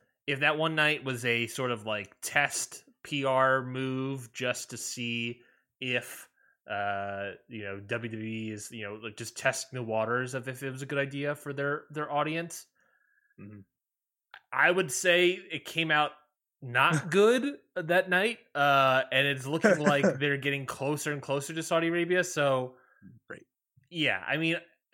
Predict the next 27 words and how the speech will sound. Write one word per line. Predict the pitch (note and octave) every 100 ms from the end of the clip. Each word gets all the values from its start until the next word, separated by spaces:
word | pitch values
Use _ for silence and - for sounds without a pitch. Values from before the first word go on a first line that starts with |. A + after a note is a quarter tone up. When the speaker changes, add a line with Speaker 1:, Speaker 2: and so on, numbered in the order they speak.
| G3 _ _ _ _ -
Speaker 1:
there's | A3+ C4
other | A3 G#3
people. | D#3+ F#3 F3+ F#3
You | E3+
know, | D#3
obviously, | D3+ D3+ D3 D3+
I |
would | D3
imagine | C#3+ C#3 C#3
Tony | C3 C3+ C3
Khan | C3+ B2+
is |
still, | - C3
like, | A#2+ G#2 -
interested. | A2+ A#2+ C3 A#2 C#3 C3 B2
Maybe | C3 C3
Tony | C3 C#3
Khan | C3 B2+ C3+
and | C3+
Endeavor | C#3 C#3 D3 D3
can | D3 D3+
work | C#3 D3+
together. | - C#3+ C#3+ D3+ C#3
That | C3
would | C#3+
be | A#2+ A#2
fascinating. | - - B2 - C3+ B2+ B2+ C3